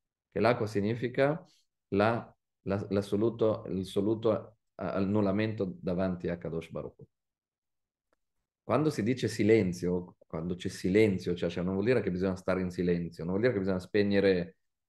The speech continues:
il, lo, lo stereo e, e fare silenzio. Non bisogna spegnere questo fuoco che abbiamo dentro di noi, perché si, nel Bet Hamikdash si versava sia il vino che l'acqua, ci vogliono tutte le due cose, ci vogliono tutte le tre cose, ci vuole anche il fuoco,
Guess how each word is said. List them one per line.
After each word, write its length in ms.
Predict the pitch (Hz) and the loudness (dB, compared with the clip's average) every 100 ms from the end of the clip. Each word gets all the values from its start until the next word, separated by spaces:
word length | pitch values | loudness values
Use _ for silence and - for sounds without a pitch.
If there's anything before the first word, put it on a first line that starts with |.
| - | -6
il, 460 | 101 95 92 92 | 0 2 2 2
lo, 140 | 90 - | 2 0
lo 120 | 95 | 0
stereo 840 | - 113 110 107 107 113 113 - _ | 4 6 8 6 6 4 0 -8 _
e, 180 | - 98 | -2 0
e 80 | - | 0
fare 260 | 98 107 101 | 0 2 2
silenzio. 800 | - 95 98 92 87 85 82 - _ _ _ _ _ _ _ _ _ _ _ _ _ _ _ _ _ 98 | 2 2 2 0 -4 -8 -10 -14 _ _ _ _ _ _ _ _ _ _ _ _ _ _ _ _ _ -4
Non 220 | 107 120 | 0 2
bisogna 340 | 113 147 160 | 4 4 4
spegnere 800 | - - 139 131 117 113 104 98 | 0 4 8 8 6 4 6 4
questo 280 | - 101 95 | 0 -6 -4
fuoco 340 | - 101 - | 2 2 2
che 100 | 87 | -2
abbiamo 240 | 90 95 92 | 2 2 2
dentro 340 | 95 90 90 | 0 0 -2
di 120 | 90 | -2
noi, 380 | 92 87 85 82 _ _ _ _ _ _ _ _ - | 0 0 -2 -4 _ _ _ _ _ _ _ _ -8
perché 280 | 98 120 | -4 0
si, 180 | 107 117 | 0 2
nel 220 | 104 113 | 2 2
Bet 180 | 104 120 | 4 4
Hamikdash 320 | 127 120 143 | 4 4 2
si 80 | - | 2
versava 380 | 110 113 127 110 | 0 2 4 2
sia 240 | 107 131 | 2 2
il 80 | 120 | 2
vino 320 | 110 131 139 | 0 -2 -2
che 120 | 123 113 | 0 4
l'acqua, 360 | 127 127 95 | 4 4 -2
ci 120 | - | -2
vogliono 280 | 104 117 110 | 0 0 -2
tutte 240 | 113 139 120 | -4 -4 -2
le 100 | 107 | 0
due 140 | 110 | 0
cose, 280 | 120 110 87 | 2 2 2
ci 80 | 107 | -2
vogliono 200 | 107 107 | -2 -2
tutte 200 | 127 123 | -2 -2
le 60 | |
tre 180 | 110 110 | -2 -2
cose, 300 | 127 107 98 | 2 2 0
ci 100 | 101 | 0
vuole 140 | 110 | 0
anche 160 | 113 113 | 0 -2
il 100 | 107 | -2
fuoco, 440 | 127 123 - 85 | 4 4 2 -6